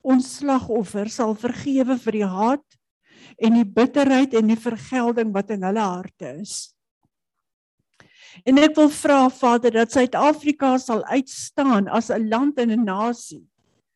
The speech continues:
wat die knie voor U sal buig en dat die boere daardie voortou sal neem. Vader, ons het almal kos nodig.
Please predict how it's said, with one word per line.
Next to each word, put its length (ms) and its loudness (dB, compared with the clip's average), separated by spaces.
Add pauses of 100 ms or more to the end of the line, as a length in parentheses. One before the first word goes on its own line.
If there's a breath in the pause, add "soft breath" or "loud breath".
(520 soft breath)
wat 180 2
die 120 2
knie 340 2
voor 240 4
U 160 0
sal 260 0
buig 540 0 (880)
en 120 2
dat 160 0
die 100 0
boere 500 0
daardie 520 -2 (120)
voortou 580 -4
sal 320 -10
neem. 460 -8 (880 soft breath)
Vader, 400 6
ons 220 8
het 160 4 (100)
almal 440 6
kos 360 -2
nodig. 520 -10